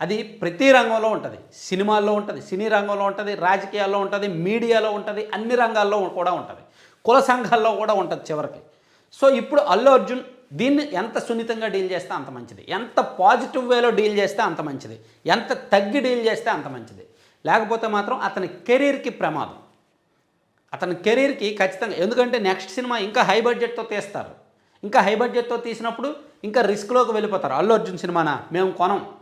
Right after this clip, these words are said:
ఏమో థియేటర్లో చూడనిస్తారో లేదో" అని చెప్పి బయ్యర్లు రాకపోతే పరిస్థితి ఏంటి? So మళ్ళీ ప్రొడ్యూసర్లు ముందుకు వస్తారా సినిమా తీయడానికి? So ఇవన్నీ కూడా ఒక్కసారి ఆలోచించాల్సిన అంశాలే.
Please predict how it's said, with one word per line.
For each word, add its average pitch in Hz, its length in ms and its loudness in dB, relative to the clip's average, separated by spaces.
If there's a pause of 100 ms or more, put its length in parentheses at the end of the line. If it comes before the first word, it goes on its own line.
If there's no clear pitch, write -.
(360)
ఏమో 196 220 2
థియేటర్లో 202 480 0
చూడనిస్తారో 202 640 0
లేదో" 190 180 2
అని 196 200 -2
చెప్పి 196 160 -4
బయ్యర్లు 208 420 2
రాకపోతే 214 440 0
పరిస్థితి 202 400 -4
ఏంటి? 214 280 -8 (1500)
So 233 60 2
మళ్ళీ 220 240 6
ప్రొడ్యూసర్లు 220 560 0
ముందుకు 208 280 -2
వస్తారా 190 280 0
సినిమా 190 240 -4
తీయడానికి? 160 580 -6 (840)
So 214 80 2
ఇవన్నీ 190 300 2
కూడా 269 360 0 (180)
ఒక్కసారి 226 500 -2 (340)
ఆలోచించాల్సిన 185 840 0
అంశాలే. 113 420 -10